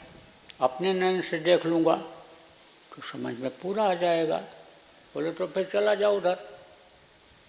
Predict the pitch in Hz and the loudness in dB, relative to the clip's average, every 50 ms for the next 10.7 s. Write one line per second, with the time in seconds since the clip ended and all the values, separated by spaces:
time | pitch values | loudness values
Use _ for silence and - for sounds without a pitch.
0 | - - - - - - 156 160 175 170 180 180 180 180 180 180 175 175 - 175 | -20 -20 -20 -6 2 4 6 6 6 6 4 2 2 2 2 2 2 2 0 -2
1 | 170 165 165 156 165 - - - - - - - - - - - - - - - | -2 0 0 -2 -2 -2 -4 -10 -16 -20 -20 -20 -20 -20 -20 -20 -20 -20 -10 -6
2 | 131 135 135 135 135 135 - - - 165 175 180 180 165 175 175 175 175 170 170 | -6 -4 -2 -2 -4 -4 -6 -6 -2 2 2 2 2 0 0 2 2 2 2 2
3 | - - 175 165 151 - - - 156 - - - - - - - - - - - | 0 -2 -4 -8 -8 -8 -6 -4 -4 -4 -4 -8 -16 -20 -20 -20 -20 -20 -20 -20
4 | - - - - - - - - - - - 120 117 135 135 135 135 135 139 147 | -20 -20 -20 -20 -20 -20 -20 -20 -20 -16 -12 -6 -2 -2 0 0 0 0 0 0
5 | 156 147 - 180 175 170 - - 165 151 - - - - - - - - - - | -2 -2 -2 -2 -2 0 -2 -2 -4 -4 -4 -8 -12 -18 -20 -20 -20 -20 -20 -20
6 | - - - - - - - - - - - - - - - - - - - - | -20 -20 -20 -20 -20 -20 -20 -20 -20 -20 -20 -20 -20 -20 -20 -20 -20 -20 -20 -20
7 | - - - - - - - - - - - - - - - - - - - - | -20 -20 -20 -20 -20 -20 -20 -20 -20 -20 -20 -20 -20 -20 -20 -20 -20 -20 -20 -20
8 | - - - - - - - - - - - - - - - 156 143 - - 180 | -20 -20 -20 -20 -20 -20 -20 -20 -20 -20 -20 -20 -20 -10 -8 -6 -4 -2 -2 -2
9 | 165 - 190 175 156 - 180 170 165 165 185 180 175 - - 180 175 - 196 190 | 0 0 0 0 2 2 2 2 4 4 2 0 0 0 0 -2 0 0 2 2
10 | 185 196 - - - - - 151 180 208 170 160 202 254 | 2 2 0 -4 -10 -12 -2 2 2 2 4 2 0 0